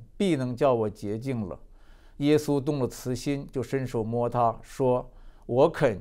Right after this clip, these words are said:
你洁净了吧。”大麻风立即离开他，他就得洁净了。大麻风是罪人，这个大家都清楚的。人们把他们当罪人看待，鄙视他们，看不起他们。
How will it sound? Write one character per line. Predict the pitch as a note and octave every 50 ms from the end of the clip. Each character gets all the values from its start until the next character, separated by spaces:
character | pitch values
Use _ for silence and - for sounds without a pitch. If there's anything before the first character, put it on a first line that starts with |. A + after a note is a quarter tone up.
| - -
你 | A2+ A2+ A2+ A2
洁 | A2 - A2+ A2+ A#2
净 | A#2+ C#3 C3 A2+
了 | G#2+ G2
吧。” | F2+ F#2+ F2 - - _ - - - - -
大 | F3+ F3 D#3+
麻 | D3+ D3 D3+
风 | D3+ - D#3 D3 D3+ D3 - - - - - _ -
立 | F#3+ G#3 A3 G#3+ F3+ D3+ C3 A2+
即 | - - - A2+ A2+ A#2 B2 B2+ A#2+
离 | A2 A#2 A#2
开 | A2+ A#2 A2+ A2
他， | G#2 A2+ A2 A2 - - - - - -
他 | - C3+
就 | B2+ B2
得 | - A#2+ A#2 A#2
洁 | A2+ A2+ - A2 G#2 G#2+
净 | G#2+ A#2+ A#2
了。 | G#2 F#2 E2 - - - - - _ - - - _ - - - - - -
大 | F#3 F#3
麻 | F3 F3 F3
风 | E3 - F3 F3 D#3+
是 | - E3
罪 | C#3 - E3 D#3+ D3
人， | B2 G#2+ E2 - - - -
这 | - E3+
个 | E3+ D3+ C#3+
大 | - D3 C#3
家 | C3 B2+
都 | A2+ A#2+ B2+
清 | - - - B2 B2
楚 | A2+ - A2
的。 | F2+ - - - - - -
人 | A2+ B2 C#3
们 | D#3+ D#3+ D3
把 | A#2 B2+ A#2+ A#2
他 | A#2+ C#3
们 | C#3+ C3+
当 | B2 C#3+ C3+ B2+
罪 | - - D#3 C#3+
人 | A#2 A2+ A2+ A2+
看 | - - D3 B2+ G#2+ G#2
待， | F#2+ B2 G#2+ F2+ - - - - -
鄙 | C3+ A#2+ A2
视 | A2 - - D#3
他 | B2 - C3+ C3+
们， | C3 A#2 G#2+ - - - - - -
看 | - - D3+ C#3+
不 | B2
起 | C#3 - - - G#2
他 | - - B2 B2 A#2
们。 | A2 F2+